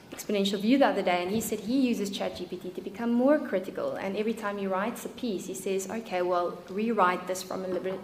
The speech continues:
libertarian viewpoint, from a, um, uh, from a more democratic viewpoint. Are there any gaps in my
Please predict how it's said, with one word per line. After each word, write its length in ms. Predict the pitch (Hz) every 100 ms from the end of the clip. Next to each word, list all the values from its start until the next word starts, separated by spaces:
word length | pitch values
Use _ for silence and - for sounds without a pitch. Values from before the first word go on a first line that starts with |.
| 190
libertarian 880 | 185 190 196 190 - 208 202 202 190
viewpoint, 600 | 190 170 165 - 170 175 - -
from 180 | 196 185
a, 80 | 185 190 - - - - 175
um, 400 | 180 180 180 175 180 185 196 214
uh, 200 | 180 175
from 160 | 185 190
a 40 |
more 220 | 190 202
democratic 680 | 196 202 202 202 214 196 220 -
viewpoint. 680 | 190 190 190 185 170 175 - 208
Are 100 | 214
there 100 | 214
any 180 | 208
gaps 520 | 202 196 170 - - -
in 220 | 202 196
my 320 | 180 180 180